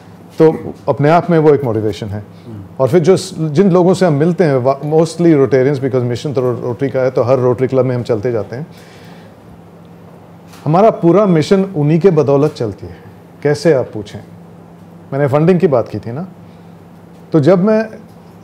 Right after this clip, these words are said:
Speaker 1: आप जैसे, आप लोगों में अभी मिल रहा हूँ, अब अगर मेरी गाड़ी साथ में होता, तो मेरे पास मेरा हुंडी भी होता, जो मनी बॉक्स कहते हैं आप, और यहाँ लगा हुआ होता। टॉक के बाद मैं हाथ जोड़ के बोलता हूँ, "प्लीज, इसमें जितना डाल सको डाल सके।"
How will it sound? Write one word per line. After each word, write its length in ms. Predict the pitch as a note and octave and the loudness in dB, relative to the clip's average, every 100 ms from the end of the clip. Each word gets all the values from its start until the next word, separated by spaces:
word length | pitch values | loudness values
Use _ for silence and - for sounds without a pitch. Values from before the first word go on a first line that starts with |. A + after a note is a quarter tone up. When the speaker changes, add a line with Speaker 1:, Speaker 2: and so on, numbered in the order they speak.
| - - | -20 -2
Speaker 1:
आप 180 | D#3+ D#3+ | 2 4
जैसे, 260 | D#3 E3 E3+ | 2 2 2
आप 200 | D#3+ D3 | 2 4
लोगों 180 | E3 E3 | 2 2
में 220 | D#3 D#3+ | 0 -2
अभी 160 | C#3+ D3+ | -2 0
मिल 180 | C#3+ C#3+ | 2 0
रहा 200 | A2 F#2+ | 0 -6
हूँ, 200 | A2 A#2+ | -8 -8
अब 200 | A#2+ - | -8 -4
अगर 200 | D3 D#3+ | 2 2
मेरी 220 | D#3+ D#3+ | 4 2
गाड़ी 280 | D3+ C#3+ D#3 | 2 2 0
साथ 180 | D#3 D3+ D3+ | 0 0 0
में 100 | C#3 | -4
होता, 220 | B2+ G#2+ - - - - - - - | -6 -10 -14 -20 -20 -20 -20 -20 -8
तो 60 | C#3+ | -2
मेरे 200 | D3+ D3+ | 2 2
पास 260 | D3+ D#3 D#3 | 2 0 2
मेरा 180 | D3+ | 0
हुंडी 340 | C3+ D#3 D3+ E3 | 2 2 2 2
भी 140 | D#3 | 0
होता, 280 | B2 A2+ G2 | -2 -4 -6
जो 160 | F#2+ B2+ | -4 -2
मनी 200 | C3+ C3+ | 0 0
बॉक्स 240 | C3 A#2+ | 0 0
कहते 240 | A2+ F#2 | -6 -8
हैं 60 | F2 | -14
आप, 80 | - - - - - - - - - - - - C3+ | -20 -20 -20 -20 -20 -20 -20 -20 -20 -20 -20 -6 -2
और 220 | D#3 - - C#3 | -2 -2 -8 -2
यहाँ 160 | C#3+ | 2
लगा 180 | E3 D3+ | 4 4
हुआ 200 | C#3+ A#2 | 4 2
होता। 320 | G2+ - - - - - - - - - - | -2 -8 -14 -18 -20 -20 -20 -20 -20 -12 0
टॉक 280 | E3+ F#3+ - | 2 2 0
के 100 | E3+ | 2
बाद 360 | E3+ D3 G#2+ - - - - - - - - - - | 4 2 -2 -10 -20 -20 -20 -20 -20 -20 -20 -20 -10
मैं 380 | C3+ C3+ B2+ G#2 - - - - - | -2 0 0 -4 -12 -20 -20 -20 -2
हाथ 160 | C#3 | 0
जोड़ 220 | C3 C#3 A#2+ | 4 2 4
के 120 | C#3 | 2
बोलता 280 | C3 A#2+ C#3 | 2 0 -4
हूँ, 80 | |
"प्लीज, 280 | C#3 D3 C#3 | -2 0 -2
इसमें 520 | C3 C#3 C3 A2+ G#2+ | -6 -6 -4 -6 -6
जितना 260 | A2+ A#2+ C3+ | -8 -6 -2
डाल 180 | B2 B2+ | -2 -2
सको 240 | B2+ A#2+ | -4 -4
डाल 180 | A#2 C#3+ | -2 -2
सके।" 280 | D#3+ E3 | -4 -6